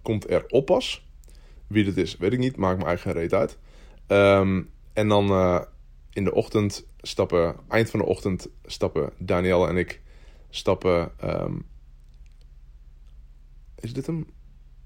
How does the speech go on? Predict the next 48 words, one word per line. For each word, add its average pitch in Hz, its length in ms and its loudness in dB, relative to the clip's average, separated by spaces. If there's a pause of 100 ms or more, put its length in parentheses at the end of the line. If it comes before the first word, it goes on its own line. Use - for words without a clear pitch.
(180)
Nee, 85 200 -8
dit 85 140 -10
is 98 80 -4
hem 98 100 -6
nog 90 160 -8
niet. - 260 -8 (200)
Jawel. 113 340 4 (240)
Stappen, 104 600 6
ik 95 100 -4
denk, 98 340 -6
moet 117 120 -6
dit 117 120 -6
nu 170 220 -4
of 127 80 -6
moet 120 100 -4
dit 104 80 0
later? - 260 -2
Nee, 95 120 0 (240)
stappen 104 280 0
Danielle 101 300 4
en 95 60 4
ik 92 100 0
stappen - 260 0
in 95 120 0
de, 82 360 4 (100)
in 90 120 -4
de, 85 120 0
in 92 100 -2
de 98 60 2
auto. 160 440 6 (360)
En 98 100 -2
dan 95 160 4
rijden 98 280 6
we, 90 240 4 (100)
ehm, 71 420 -4 (2250)
ja, - 80 -18
dat 123 280 -16
is - 100 -18
ook - 80 -16
wel - 80 -12
belangrijk - 360 -14
natuurlijk. - 340 -18
Ja, - 100 0 (380)
we - 60 -8
stappen 113 220 4
in - 60 0
de 87 60 6
auto 160 400 4